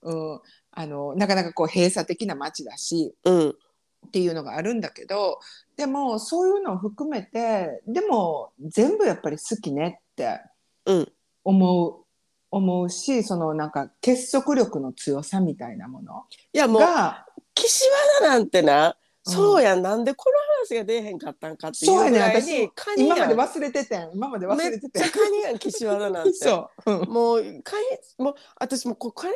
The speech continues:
Speaker 2: カニ座のさ、これさ、あの、言うたら、勉強してた時、まだ、
Speaker 1: うん。
Speaker 2: な、教えてる時じゃなくて、勉強してた時ですでにもう、これなんか岸和田って、みたいな、カニやんな、みたいな。思ったもん、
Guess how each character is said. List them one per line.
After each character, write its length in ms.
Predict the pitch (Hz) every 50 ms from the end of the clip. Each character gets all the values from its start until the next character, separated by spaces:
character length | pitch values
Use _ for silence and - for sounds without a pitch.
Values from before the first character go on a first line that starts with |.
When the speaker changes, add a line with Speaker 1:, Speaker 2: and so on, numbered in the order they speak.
| 508 -
Speaker 2:
カ 200 | - - - 453
ニ 60 | 508 539 508 508
座 100 | - 523
の 200 | 494 453 480 453
さ、 400 | - - 392 349 320 240 196 175
こ 140 | - - 196
れ 80 | 185 185
さ、 240 | - - 208 196 180
あ 60 | 165
の、 360 | 165 160 160 151 151 156 - - _ - - - - - _ _ _ _
言 120 | 302 294
う 40 | 262
た 140 | - 190 165
ら、 300 | 156 156 156 151 151 139 - _ _ _ -
勉 280 | 175 311 349 359 349
強 320 | 320 349 330 330 320 311 302
し 80 | -
て 120 | - 311 262
た 120 | 202 170
時、 340 | 233 139 131 - 139 151 160
ま 140 | - 147 143
だ、 300 | 127 143 143 143 131 - _ -
Speaker 1:
う 40 | 208
ん。 200 | 196 170 151 131 - _ _ 170
Speaker 2:
な、 180 | 170 170 170
教 140 | 196 226 247 233 -
え 100 | 269 247
て 80 | - 262
る 100 | 254 247
時 180 | 269 240 226
じ 60 | 196
ゃ 40 | 180
な 100 | 165 170
く 80 | 170 160
て、 20 | -
勉 240 | 165 262 330 330
強 180 | - - 359 359
し 40 | 349
て 60 | 392
た 120 | 349 320 233
時 200 | 202 190 165 156
で 80 | 156
す 180 | - - - 285
で 120 | 294 233
に 140 | 196 220 226
も 140 | 202 180 170
う、 20 | - _ _ _ _ _ _ _ _ _
こ 120 | _ - 277
れ 40 | 285
な 80 | 285 254
ん 20 |
か 100 | 208 202
岸 380 | - - - - - - - 427
和 60 | - - - 247 - - -
田 60 | -
っ 40 | - - _ _
て、 240 | - - - 208
み 120 | 185 180 -
た 240 | - - - 185 180
い 60 | -
な、 60 | -
カ 140 | - - 185
ニ 80 | - - - - - - 523 571 587 587
や 120 | 233 185 175
ん 80 | 180
な、 140 | 175 175 170
み 80 | 156 143
た 100 | 151 127
い 40 |
な。 20 | - - - - - - - - - - _ _ _ _ _ _ _
思 260 | - 330 392 392 339
っ 80 | - -
た 100 | 202 170
も 140 | 151 143
ん、 100 | - -